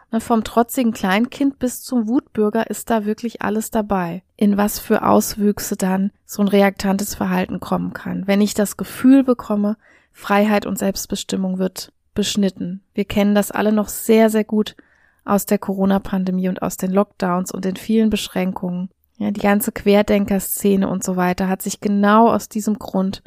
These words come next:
noch schlimmer formiert, als sie vielleicht sowieso schon da war. Ja, aber komme ich mal zu meinem zweiten Impuls und dieser befasst sich auch noch mal so mit unserer menschlichen Natur,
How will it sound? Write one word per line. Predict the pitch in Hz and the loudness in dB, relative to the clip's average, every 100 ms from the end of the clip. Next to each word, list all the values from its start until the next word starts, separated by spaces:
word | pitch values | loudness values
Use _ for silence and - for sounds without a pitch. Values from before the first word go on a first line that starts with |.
| _ | _
noch | - 190 | 0 0
schlimmer | - - 208 202 196 | 0 2 2 4 2
formiert, | - 196 185 190 185 - | -2 -2 0 2 0 -2
als | 180 | -4
sie | - | -4
vielleicht | 190 185 180 180 | -6 -4 -4 -4
sowieso | - 180 175 175 | -6 -6 -4 -6
schon | - 175 | -6 -8
da | 165 165 165 | -8 -8 -8
war. | 165 175 _ _ _ _ _ _ _ _ _ | -10 -10 _ _ _ _ _ _ _ _ _
Ja, | - 196 180 185 | 2 4 4 4
aber | 208 | 2
komme | 196 226 233 | 4 4 4
ich | 233 | 4
mal | 208 202 | 2 2
zu | - 202 | 0 -2
meinem | 190 185 190 | 0 0 -4
zweiten | - 190 175 185 190 | -4 -2 0 0 -2
Impuls | 180 180 - 175 175 - - | -6 -6 -2 0 0 -6 -8
und | 190 190 - - _ - | -6 -6 -10 -20 _ -4
dieser | 214 226 | 2 2
befasst | 220 202 - 214 - | 2 -2 -2 -6 -4
sich | - 214 - | -6 -4 0
auch | 196 | 0
noch | 220 | 0
mal | 208 190 190 | -2 -2 -2
so | |
mit | 196 196 | -4 -4
unserer | - 202 196 190 | -4 -2 -2 -2
menschlichen | 185 190 196 214 - 202 - 196 | -2 0 0 -2 -4 -6 -4 -4
Natur, | 190 _ - 220 214 226 240 | -4 _ -10 -4 0 2 0